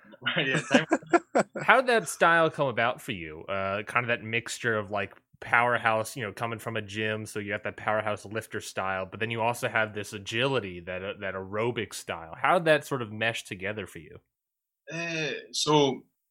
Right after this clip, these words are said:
Speaker 1: before wrestling, so I'm twenty-eight years old now. Uh, I've been wrestling. This will be, like, my fifth year wrestling.
Speaker 2: Mm-hmm.
Speaker 1: But before wrestling,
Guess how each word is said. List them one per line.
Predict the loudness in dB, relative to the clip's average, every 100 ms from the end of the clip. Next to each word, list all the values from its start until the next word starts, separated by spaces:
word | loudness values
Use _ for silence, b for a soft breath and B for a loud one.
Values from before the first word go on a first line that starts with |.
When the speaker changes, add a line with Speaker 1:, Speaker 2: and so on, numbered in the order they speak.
| -14
Speaker 1:
before | -2 4 6
wrestling, | 8 8 6 2
so | 4
I'm | 4
twenty-eight | 4 6 8 6
years | 4 -2
old | -2 2
now. | 2 2 -6 -2
Uh, | 4 6 6 4
I've | 0
been | 4
wrestling. | 8 8 6 2 -2 -8
This | -10 -10
will | -6
be, |
like, | -6 -6
my | -10 -4 -2
fifth | -2 -2
year | 0 6
wrestling. | 6 4 -2 -4 -8 -8 -6
Speaker 2:
Mm-hmm. | -4 -6 -12 _ -18
Speaker 1:
But | -16
before | -4 2 10
wrestling, | 12 12 12 4 0 -2